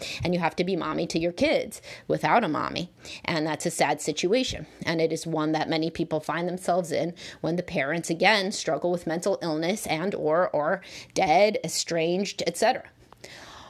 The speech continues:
All right, well, um, I hope that this gave you a little bit of a different perspective on this situation. Now, if you are in a situation like this and you are the guy listening to this, 'cause I have, uh, fifty percent of male listeners,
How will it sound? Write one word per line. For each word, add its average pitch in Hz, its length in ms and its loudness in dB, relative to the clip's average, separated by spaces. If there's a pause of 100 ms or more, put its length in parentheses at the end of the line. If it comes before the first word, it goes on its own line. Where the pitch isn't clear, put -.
(140)
All - 60 8
right, 359 180 6
well, 226 300 10
um, 220 340 6
I 233 60 2
hope 254 280 2
that 285 180 4
this 208 260 4
gave 208 240 2
you 196 180 2
a 185 80 0
little 208 300 2
bit 185 140 2
of 180 80 0
a 180 40 2
different 180 340 -2
perspective 170 1000 0
on 175 160 -2
this 175 160 0
situation. 160 520 0
Now, 175 200 0
if 226 200 0
you 226 200 2 (320)
are 302 280 6
in 226 120 2
a 151 40 -4
situation 175 640 0
like 151 200 -4
this 175 340 2
and 190 120 0
you 180 160 -2
are 208 140 2
the 185 100 0
guy 170 400 2
listening 151 440 -2
to - 80 -4
this, 170 160 0
'cause - 100 -10 (320)
I 131 40 -2
have, 135 100 -4
uh, - 20 -16
fifty 180 300 -2
percent 240 360 -2
of 240 100 -2
male 233 220 0
listeners, 240 480 0